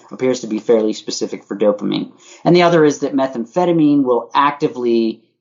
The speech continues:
extract dopamine from the cell, dopamine and all, and all these other neurotransmitters that I mentioned, will actively extract them from the cell and release them into the extracellular environment where they'll then stimulate receptors,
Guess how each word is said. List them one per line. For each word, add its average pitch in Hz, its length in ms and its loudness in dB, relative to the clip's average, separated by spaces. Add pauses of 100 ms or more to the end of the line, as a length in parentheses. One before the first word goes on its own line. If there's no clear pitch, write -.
(360)
extract 139 1040 -2 (120)
dopamine 110 640 -2
from 107 180 -4
the 110 60 -8
cell, 98 640 -6 (160)
dopamine 139 280 0
and 117 100 2
all, 120 120 2
and 127 240 -4
all 123 140 0
these 117 160 -2
other 104 200 -2
neurotransmitters 107 800 -4
that 101 100 -6
I 98 40 -6
mentioned, 98 440 -4 (480)
will 139 220 2
actively 131 480 0
extract 139 600 0
them 113 160 -4
from 101 180 -6
the 104 60 -6
cell 101 460 -4
and 101 140 -8
release 110 440 -4
them 104 320 0
into 110 420 -2
the 101 80 0
extracellular 101 800 -2
environment 107 500 0
where 101 160 -6
they'll 95 240 -4
then 95 360 -4
stimulate 101 460 -2
receptors, 104 600 -6